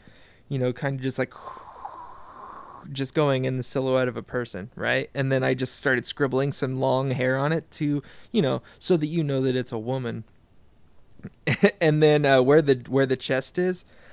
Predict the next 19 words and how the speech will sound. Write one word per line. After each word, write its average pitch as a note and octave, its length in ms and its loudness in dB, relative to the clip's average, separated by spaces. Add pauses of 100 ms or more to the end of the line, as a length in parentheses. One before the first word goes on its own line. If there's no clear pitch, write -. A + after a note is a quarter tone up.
(160)
I C#3 120 6
think E3+ 200 0
I F3 80 8
just D3 240 -2
drew C#3 520 4
some C3 280 -2
nipples. E3+ 580 -2 (3250)
<laughs> - 440 4
And D#3+ 200 6
then, D#3+ 140 4
like, D3+ 340 0 (600)
um, C3 540 -4 (240)
'cause F3+ 180 2
I F#3 120 6
didn't F#3+ 180 6
know C#3 180 6
how, C#3 380 6 (200)
how D3 140 2
boobs C#3+ 540 0